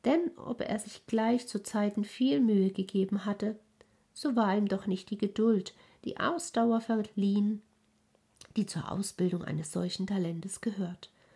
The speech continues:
Er führte deshalb seine Partie sehr ungleich aus. Einige Stellen gut, nur vielleicht zu geschwind, bei anderen wieder hielt er an,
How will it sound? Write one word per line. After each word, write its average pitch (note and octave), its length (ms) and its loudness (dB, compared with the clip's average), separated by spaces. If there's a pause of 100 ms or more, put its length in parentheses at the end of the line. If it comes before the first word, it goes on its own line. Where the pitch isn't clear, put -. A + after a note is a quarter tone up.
(640)
Er E4+ 80 0
führte G#3+ 380 2
deshalb F#3 380 0
seine A3 300 2
Partie E3 420 -2
sehr F#3+ 200 -6
ungleich A3 460 -2
aus. - 380 -8 (320)
Einige G#3+ 340 4
Stellen F3+ 360 -2
gut, F4 380 0 (540)
nur D#4+ 120 6
vielleicht A3 420 4
zu F3+ 100 -6
geschwind, A#3+ 600 2 (160)
bei - 160 -8
anderen F#3 520 0
wieder F3+ 160 0
hielt F3 280 -2
er - 120 -6
an, A#3 260 2